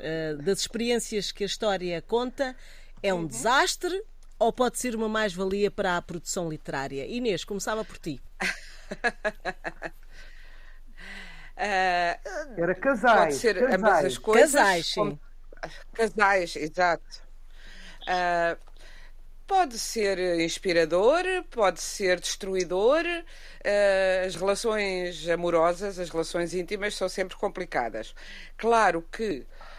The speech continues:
Speaker 2: quando são dois egos criativos na mesma,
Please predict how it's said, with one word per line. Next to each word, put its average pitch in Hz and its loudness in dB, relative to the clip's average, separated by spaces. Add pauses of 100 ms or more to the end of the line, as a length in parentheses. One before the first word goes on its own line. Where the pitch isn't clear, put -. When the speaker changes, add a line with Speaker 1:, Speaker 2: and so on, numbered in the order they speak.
(260)
Speaker 2:
quando 220 2
são 185 0
dois 208 2
egos 196 0
criativos 208 -2
na 196 4
mesma, 175 2